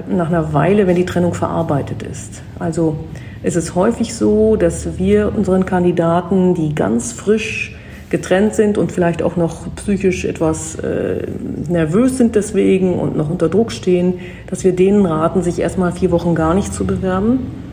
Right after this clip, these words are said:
und gar keine Gespräche zu führen, bis sie sich wieder gefangen haben und bis dieser Selbstreflexionsprozess zu einer gewissen Schlussfolgerung gekommen ist und bis sie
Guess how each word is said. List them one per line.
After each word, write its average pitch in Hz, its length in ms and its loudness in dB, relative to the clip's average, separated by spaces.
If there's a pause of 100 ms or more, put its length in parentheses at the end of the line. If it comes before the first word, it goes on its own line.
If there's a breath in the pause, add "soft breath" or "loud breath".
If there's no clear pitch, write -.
(140)
und - 160 -6
gar 147 200 0
keine 175 260 2
Gespräche 185 480 0
zu - 120 -8
führen, 196 440 0 (680)
bis 180 140 0
sie 185 80 4
sich - 180 0
wieder 151 140 2
gefangen 156 480 2
haben 135 300 0
und 190 200 -2
bis 180 160 0
dieser 165 420 2 (520 loud breath)
Selbstreflexionsprozess 175 1600 0
zu - 140 -4
einer 165 100 2
gewissen 170 240 0
Schlussfolgerung 147 580 0
gekommen 131 540 -4
ist - 160 -12
und 143 120 -4
bis 160 160 -2
sie 170 280 0